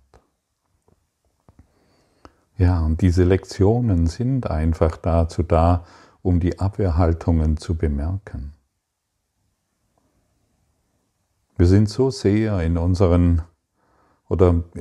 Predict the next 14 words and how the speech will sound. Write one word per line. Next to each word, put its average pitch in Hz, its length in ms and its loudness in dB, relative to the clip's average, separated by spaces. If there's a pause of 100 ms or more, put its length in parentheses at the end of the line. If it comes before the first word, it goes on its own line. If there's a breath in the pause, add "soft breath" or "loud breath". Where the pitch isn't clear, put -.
anders 107 400 -2
formuliert, 82 680 2
das 85 140 -2
Ego 98 320 0
hat 95 200 -2
von 92 220 -4
uns 110 360 -4
Besitz - 680 -8
genommen. 71 580 -8
Wir 85 100 0
sind 120 420 -2
besetzt - 680 -6
von 80 180 -8
einem 80 420 -2